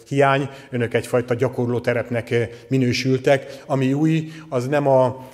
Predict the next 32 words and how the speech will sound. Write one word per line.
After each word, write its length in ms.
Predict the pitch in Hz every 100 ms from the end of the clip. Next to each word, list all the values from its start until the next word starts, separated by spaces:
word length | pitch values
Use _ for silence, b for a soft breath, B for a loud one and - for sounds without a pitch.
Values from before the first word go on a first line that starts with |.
| -
nem 180 | 156
egyszerűen 420 | 135 131 127 127 127
a 60 |
változásoknak 840 | 127 131 127 127 127 120 135 127 127
a 40 |
mértéke, 540 | 120 123 123 135 135
ami 140 | 131 120
valóban 380 | 127 127 123 117
radikális, 580 | 117 117 135 127 127
gyökeres, 580 | 120 123 123 123 131 -
ö, 120 | 131 120 113 B B
alapvető, 680 | 123 123 123 131 - 139 135 B
hanem 200 | - 131
az, 160 | 135 131
hogy 100 | 120
megpróbáltuk 640 | 127 127 127 123 123 123
az 140 | 120 180
egészet 720 | 135 120 117 - 110 - -
megközelíteni, 760 | - 131 131 127 135 135 139 139 135 B
nem 180 | 143 139
csak 240 | 131 123
a 180 | 123 113 B B
pedagógusoknak 960 | - 135 131 131 127 123 131 - 127 127
az 160 | 120
előmenetele 640 | 135 139 135 131 131 131 113
körül 340 | 139 131 127
próbáltunk 560 | 135 131 131 123 131 123
valamit 340 | 131 127 123
tenni, 240 | 131 127
vagy 160 | 123 127
éppen 300 | 127 127 120
a, 140 | 117